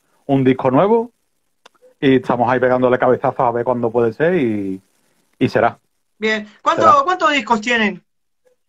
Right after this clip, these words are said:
Speaker 1: Dos. Eh, tiene dos. Que yo
Speaker 2: Dos.
Speaker 1: sepa, dos. Hasta donde yo he indagado, dos.
Speaker 2: Bien.
Speaker 1: De hecho, el primero es The Open Sound, que es el acrónimo de tos, que por eso llaman tos.
Speaker 2: Ah, mirá.
Speaker 1: Sacaron,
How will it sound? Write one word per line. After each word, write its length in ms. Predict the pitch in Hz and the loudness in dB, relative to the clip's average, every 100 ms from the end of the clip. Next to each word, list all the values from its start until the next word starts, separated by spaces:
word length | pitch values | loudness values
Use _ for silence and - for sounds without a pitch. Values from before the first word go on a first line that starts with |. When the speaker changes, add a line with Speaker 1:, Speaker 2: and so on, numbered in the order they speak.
| _ _ _ _ _ _ _ _ _ _ _ | _ _ _ _ _ _ _ _ _ _ _
Speaker 1:
Dos. 400 | - 180 196 - _ _ _ _ _ | 0 2 0 -4 _ _ _ _ _
Eh, 300 | 151 131 127 - | 0 0 0 0
tiene 340 | 151 190 214 - | 2 2 -2 -10
dos. 440 | 123 175 117 - _ _ | -2 0 0 -8 _ _
Que 100 | 127 | 2
yo 100 | 127 | 4
Speaker 2:
Dos. 80 | 214 | 4
Speaker 1:
sepa, 200 | 202 185 | 2 0
dos. 300 | 156 131 - | 0 0 -4
Hasta 220 | 135 127 | -6 0
donde 260 | 139 127 123 | 0 2 2
yo 180 | 135 185 | 4 4
he 80 | 185 | 2
indagado, 380 | 170 170 202 | 2 2 2
dos. 260 | 151 143 113 - _ _ | 2 -2 -2 -8 _ _
Speaker 2:
Bien. 340 | 202 208 202 - | -2 -2 -4 -14
Speaker 1:
De 260 | 131 135 | 0 2
hecho, 360 | 147 - 202 185 | 2 2 2 4
el 140 | 147 | 0
primero 340 | 147 135 165 160 | 2 2 4 4
es 120 | 143 120 | 2 0
The 140 | 123 | 2
Open 300 | 147 175 170 | 2 2 0
Sound, 460 | 190 196 202 214 220 _ _ _ _ _ _ | 2 2 0 -4 -10 _ _ _ _ _ _
que 80 | 135 | -2
es 60 | |
el 80 | 135 | 2
acrónimo 600 | 143 156 170 160 160 185 _ _ | 2 2 0 0 -4 -8 _ _
de 140 | 127 123 | -2 0
tos, 320 | 175 127 _ _ _ _ | 0 -2 _ _ _ _
que 100 | - | -6
por 120 | 120 | -4
eso 140 | 113 131 | -2 0
llaman 260 | 131 120 | 2 0
tos. 220 | 110 143 - _ _ | 0 -2 -4 _ _
Speaker 2:
Ah, 540 | 294 330 330 311 285 247 | 2 2 4 4 2 0
mirá. 280 | 302 339 294 | 0 -2 -2
Speaker 1:
Sacaron, 500 | - 117 127 135 160 | -4 0 2 0 -4